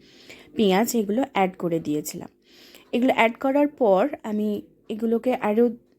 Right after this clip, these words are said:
এক দু মিনিট ফুটতে দিয়েছিলাম। তারপর ঢাকা খুলে এর মধ্যে ধনেপাতা কুচি, এবং সিদ্ধ হয়েছে নাকি দেখে নেবেন, তারপর ধনেপাতা কুচি এবং গরম মশলা অ্যাড করবেন। তার,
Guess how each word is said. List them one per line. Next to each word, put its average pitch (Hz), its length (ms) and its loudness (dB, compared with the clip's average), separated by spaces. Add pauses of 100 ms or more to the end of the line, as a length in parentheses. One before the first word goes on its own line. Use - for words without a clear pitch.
(180)
এক 214 220 -2
দু 240 100 6
মিনিট 247 280 4
ফুটতে 254 380 0
দিয়েছিলাম। 175 520 -2
তারপর 247 360 0
ঢাকা 226 380 -4
খুলে 233 360 0 (380)
এর 214 140 -2
মধ্যে 214 320 0
ধনেপাতা 202 600 -2
কুচি, 226 480 -2 (280)
এবং 226 120 0
সিদ্ধ 240 320 2
হয়েছে 294 320 4
নাকি 277 260 0
দেখে 208 300 0
নেবেন, 254 340 2
তারপর 208 540 0
ধনেপাতা 208 500 -2
কুচি 220 340 -2
এবং 214 340 2 (1700)
গরম 220 320 6
মশলা 208 400 -2
অ্যাড 202 220 -2
করবেন। 143 380 -10 (120)
তার, 226 180 0